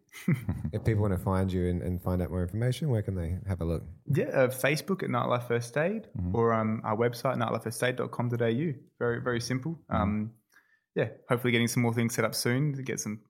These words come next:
Speaker 1: social media people onto Instagram and everything. But, um, for the moment, it's just,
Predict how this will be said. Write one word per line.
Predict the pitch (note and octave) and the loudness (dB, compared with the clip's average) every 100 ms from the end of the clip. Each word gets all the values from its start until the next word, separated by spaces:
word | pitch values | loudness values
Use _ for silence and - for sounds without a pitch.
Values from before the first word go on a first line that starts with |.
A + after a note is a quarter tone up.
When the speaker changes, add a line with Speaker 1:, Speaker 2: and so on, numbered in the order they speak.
| _ | _
Speaker 1:
social | A#2+ A#2+ | -6 -2
media | A#2+ A#2+ | 0 2
people | B2+ B2+ | 0 0
onto | A#2+ A2+ | 0 0
Instagram | B2 B2 C3+ C3 | -2 -2 0 2
and | C3+ | 2
everything. | C3+ C3 D#3 E3+ | 0 -2 -2 -2
But, | A#2 A2 | 0 0
um, | G2+ G2+ G#2+ - - - _ - | 0 0 -2 -6 -20 -20 _ -4
for | A#2+ | 2
the | |
moment, | A#2+ D3+ | 2 2
it's | D3+ | -4
just, | - | -10